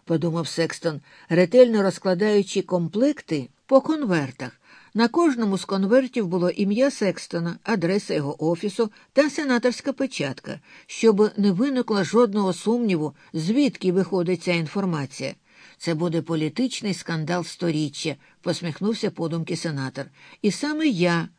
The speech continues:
розпочну його». Габріель і досі прохала його подумати про безпеку Рейчел,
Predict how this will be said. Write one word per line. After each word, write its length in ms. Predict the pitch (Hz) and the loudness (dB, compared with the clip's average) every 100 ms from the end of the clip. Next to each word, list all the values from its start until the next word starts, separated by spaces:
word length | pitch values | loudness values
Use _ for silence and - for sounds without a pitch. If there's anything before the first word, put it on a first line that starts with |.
| - | -6
розпочну 640 | 170 147 - 160 - 175 | -4 -2 -4 -6 -4 0
його». 400 | 214 180 123 143 - _ _ _ - - - - | 2 0 -2 -12 -18 _ _ _ -20 -20 -20 0
Габріель 480 | 175 185 262 320 277 | 2 4 4 4 2
і 100 | 269 | -2
досі 440 | 208 269 254 - | 0 4 4 2
прохала 540 | 175 180 165 196 180 170 | -4 -4 -2 0 0 2
його 240 | 165 233 | 2 2
подумати 580 | 214 170 156 247 247 233 | 0 -2 0 0 0 -2
про 180 | 196 190 | -2 -2
безпеку 520 | 175 170 214 220 233 | -2 -2 -4 0 2
Рейчел, 480 | 233 202 156 147 | 4 2 0 -6